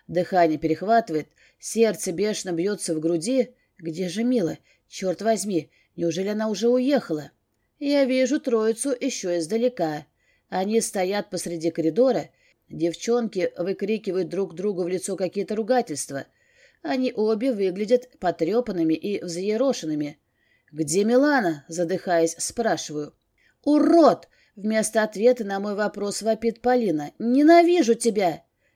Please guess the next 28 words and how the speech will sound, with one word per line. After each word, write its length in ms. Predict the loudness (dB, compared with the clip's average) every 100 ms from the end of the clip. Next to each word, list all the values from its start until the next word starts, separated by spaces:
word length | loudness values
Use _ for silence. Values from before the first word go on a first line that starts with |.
| _
"Где?" — 640 | -8 -6 -2 4 6 6 2 _ _
яростно 580 | -2 0 2 2 -2 -4
смотрю 440 | -6 -6 -6 -6
на 120 | -6 -6
Ольшанского, 600 | -4 -4 -4 -4 -4 -4
а 40 |
потом 460 | -2 -2 0 -2 -4 _ _ _
перевожу 540 | 0 2 4 2 2 -2
взгляд 420 | -4 -2 -2 -2
на 100 | -6
Марину. 560 | -6 -2 -2 -2 -8 -18
"Сука!" — 880 | -12 -8 -6 -6 0 2 2 -2 -14 -20 _ _ _
цежу 380 | -8 -2 -2 -2
сквозь 360 | -4 -2 -2 0
зубы 320 | -2 -2 -2
и 140 | -4
в 60 | -4
одно 260 | -4 -4
движение 540 | -2 0 2 2 0 -2
преодолеваю 640 | -4 -2 0 0 2 0
разделяющее 680 | 0 0 2 2 -2 -4 -4
нас 220 | -4 -4
расстояние. 800 | -4 -4 -2 0 0 -2 -6 -12 _ _ _ _ _
Маринка 560 | -2 0 2 2 2 0
высокомерно 720 | 0 0 0 0 0 -2 -4
смотрит 520 | -4 -4 -4 -4 -4
на 60 | -2
меня, 400 | 0 0 -2